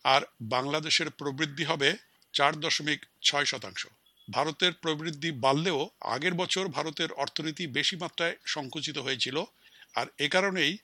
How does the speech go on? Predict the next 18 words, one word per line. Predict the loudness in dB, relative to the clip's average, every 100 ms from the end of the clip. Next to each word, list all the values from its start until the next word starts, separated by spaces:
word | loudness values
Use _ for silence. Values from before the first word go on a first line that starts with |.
| _ -4
সামনে | 0 2 2 0
এগিয়ে | -2 -2 -2
যাবার | -2 -2 -2
সুযোগ | -2 -2 -4 -2
এসেছে | -4 -2 -2
বাংলাদেশের। | -2 -2 -4 -4 -6 -10 _ _ _ 0
ঠিক | 2 6
এক | 6 6
বছর | 2 0 -2 0 6
আগে | 8 8 6 4 -2
আইএমএফ | 2 2 2 0 -2 -4 -6
এবারের | 0 2 4 2
মতোই | 0 -2 -2 -2 -6 _ _ _ -8
অর্থনৈতিক | -8 -6 -4 -4 -4 -6 -10
পূর্বাভাস | -6 0 2 2 0 -2
প্রকাশ | -4 -2 -2
করে | -2 0
জানিয়েছিল, | 0 0 0 0